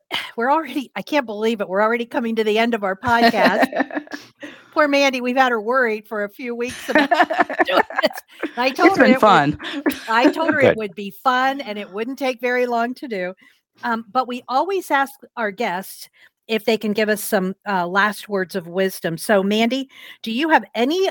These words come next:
Speaker 1: other suggestions or advice for our listeners today, particularly if they're fifty and over,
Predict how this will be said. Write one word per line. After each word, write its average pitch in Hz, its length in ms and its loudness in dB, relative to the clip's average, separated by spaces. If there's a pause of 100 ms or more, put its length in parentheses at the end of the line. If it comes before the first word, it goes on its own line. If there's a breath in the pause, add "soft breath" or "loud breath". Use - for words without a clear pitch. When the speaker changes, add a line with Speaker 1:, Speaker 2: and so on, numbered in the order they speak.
Speaker 1:
other 233 280 0
suggestions 220 880 -6
or 190 140 -2
advice 202 720 -4 (440)
for 214 120 2
our 190 120 4
listeners 202 420 -2
today, 196 440 0
particularly 349 920 -2
if 339 160 2
they're 339 300 2
fifty 330 320 -4
and 269 100 2
over, 269 520 0